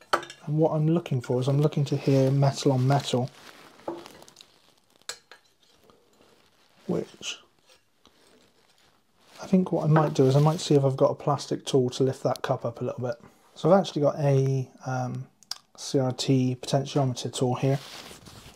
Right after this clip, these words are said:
Um, I'm just gonna see if I can just get that under the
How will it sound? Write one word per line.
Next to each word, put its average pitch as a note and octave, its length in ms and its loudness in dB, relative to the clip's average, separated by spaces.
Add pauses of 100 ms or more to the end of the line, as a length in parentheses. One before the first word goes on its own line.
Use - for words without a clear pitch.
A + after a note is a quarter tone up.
(120)
Um, C3 420 2 (440)
I'm D3+ 100 -6
just D3 160 -2
gonna C#3+ 160 2
see - 280 4
if C3+ 160 2
I C3+ 40 -4
can C3 140 -6
just C3+ 260 -2
get C3+ 240 0 (2500)
that - 160 -10
under C#3 280 2
the B2+ 240 -2